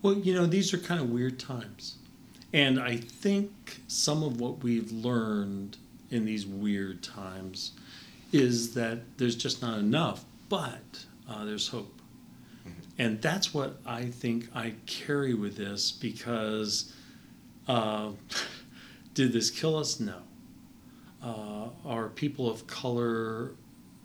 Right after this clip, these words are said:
Speaker 1: going to be okay? Yeah. But we're not gonna be okay unless we are okay, and unless someone steps up, unless the door remains open, unless we get it through our heads that we can't shoot each other, and we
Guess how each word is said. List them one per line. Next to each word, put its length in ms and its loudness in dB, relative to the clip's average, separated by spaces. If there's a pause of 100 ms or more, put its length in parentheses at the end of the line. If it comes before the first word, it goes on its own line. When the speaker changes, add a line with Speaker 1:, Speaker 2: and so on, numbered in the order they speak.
(160)
Speaker 1:
going 220 0
to 60 -4
be 180 0
okay? 720 -4 (120)
Yeah. 180 -6 (1200)
But 120 2
we're 160 4
not 300 4
gonna 160 0
be 320 0
okay 560 -4
unless 420 -4
we 140 -6
are 280 -6
okay, 480 -8 (220)
and 200 -4
unless 240 -2
someone 420 0
steps 480 -2
up, 180 -4
unless 420 -2 (160)
the 100 -4
door 460 -4
remains 920 -4
open, 480 -4 (920)
unless 440 4
we 300 0
get 160 4
it 160 0
through 200 -2
our 160 -2
heads 400 -2
that 80 -4
we 100 -6
can't 320 -6
shoot 280 -2
each 240 -4
other, 240 -6
and 140 -4
we 180 -8